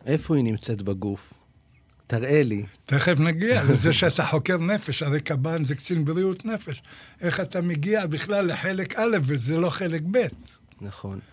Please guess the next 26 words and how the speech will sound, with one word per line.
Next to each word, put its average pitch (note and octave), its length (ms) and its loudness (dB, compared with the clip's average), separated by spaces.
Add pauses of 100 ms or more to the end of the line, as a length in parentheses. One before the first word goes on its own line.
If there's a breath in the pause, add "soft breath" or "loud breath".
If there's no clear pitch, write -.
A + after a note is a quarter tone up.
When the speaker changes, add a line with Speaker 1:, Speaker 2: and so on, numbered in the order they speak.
(140)
Speaker 2:
מה E3+ 260 2
Speaker 1:
אבל E3+ 80 -2
Speaker 2:
המדדים? D3 540 -2 (680 loud breath)
Speaker 1:
אבל G#2+ 300 -6
אולי A#2+ 300 0
מה C3 160 0
שכן D3 360 -2
היה C#3 200 2
במרוקו A2 680 -2
זה... G2 500 -6 (460 loud breath)
היו B2 220 2
מספרי A#2 480 -2
סיפורים. A#2 720 -2 (140)
Speaker 2:
רבנים. C3+ 840 4
Speaker 1:
היו G#2+ 280 -4
רבנים, G#2+ 760 -2 (380 loud breath)
Speaker 2:
אה. - 100 -8
Speaker 1:
והיו A2+ 440 -2
אנשים C#3 400 -2
שהתעסקו A2 1000 -4 (120)
גם C3+ 200 0
עם A#2 140 0
הנפש. - 640 -8 (680 soft breath)
Speaker 2:
כמו D3 300 6
מה, C#3+ 160 2
למשל? C3+ 540 -2